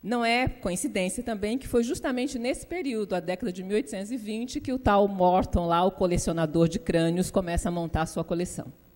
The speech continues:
não é? Enfim, é, vou chegando ao final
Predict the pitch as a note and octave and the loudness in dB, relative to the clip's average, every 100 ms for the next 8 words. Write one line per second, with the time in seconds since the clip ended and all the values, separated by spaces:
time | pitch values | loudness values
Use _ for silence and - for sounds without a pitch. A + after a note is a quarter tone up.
0 | _ - - D#3 G#3 - - - - - | _ -18 -10 -8 -10 -16 -20 -20 -20 -20
1 | - _ _ _ A#3 D#4 - E4 D4+ F3 | -20 _ _ _ 0 0 2 2 4 2
2 | D#3+ - F3 E3+ D#3 D3+ E3 - D#3+ D#3+ | -2 -8 -2 0 0 -2 -4 -4 -2 -2
3 | D#3 - E3+ G#3+ F#3+ | -2 -4 -2 0 2